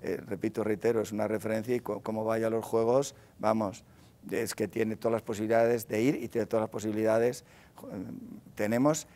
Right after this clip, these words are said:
en el, entre los diez primeros tenemos cuatro en triatlón, ¿eh? En chicos. Entonces yo creo que, que,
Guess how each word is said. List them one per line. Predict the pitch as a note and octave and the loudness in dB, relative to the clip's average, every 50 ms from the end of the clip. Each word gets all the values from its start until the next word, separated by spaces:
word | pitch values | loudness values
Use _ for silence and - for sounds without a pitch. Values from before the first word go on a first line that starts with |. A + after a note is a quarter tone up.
| - - - - - | -20 -20 -20 -8 -4
en | A#2+ A#2 A#2 | -2 -2 0
el, | A2 G#2+ G#2+ G#2+ A2 - | 0 0 -2 -4 -4 -4
entre | A#2 A2 A2 - A2+ | -4 -2 0 0 0
los | A2+ A2 G#2 G2 | 2 0 2 2
diez | A#2+ C#3 C#3 | 2 2 2
primeros | - - D3 C#3 C3 C#3+ D3 F3 F3 - | 2 0 2 4 6 6 4 4 0 -2
tenemos | - A#2 G#2+ A#2 B2+ B2+ A#2 - - | -4 -2 0 0 0 0 0 -2 -6
cuatro | - - C3 D3 F#3 F#3 - B2+ A2 A2 A2 - - - - - | 0 4 6 6 6 6 0 -8 -12 -12 -14 -18 -20 -20 -12 -6
en | - A2+ G#2+ | -4 -2 0
triatlón, | - A2 A2 A2+ G#2+ G#2 - G#2 G2+ F#2+ G2+ | 0 2 4 4 2 2 0 -4 -4 -4 -6
¿eh? | C3+ F3+ - - - - | -8 -10 -12 -18 -10 -8
En | G#2+ A2 | -8 -6
chicos. | - - G#2 - G2+ F#2+ - - - - - - - - - - - - | -6 -8 -10 -12 -12 -12 -12 -16 -20 -20 -20 -20 -20 -20 -20 -20 -20 -18
Entonces | - - G#2+ F#2 | -14 -12 -8 -6
yo | G2+ G2+ | -6 -6
creo | G#2 G#2+ G#2 G#2 G#2+ A2 G#2+ | -4 -2 -2 0 -2 -2 -2
que, | - A2+ A2 G#2 G2+ - | -4 -4 -4 -4 -6 -8
que, | - G#2 G2+ G2 G2 F#2+ F#2+ G2 G2 | -8 -6 -6 -4 -4 -6 -8 -8 -10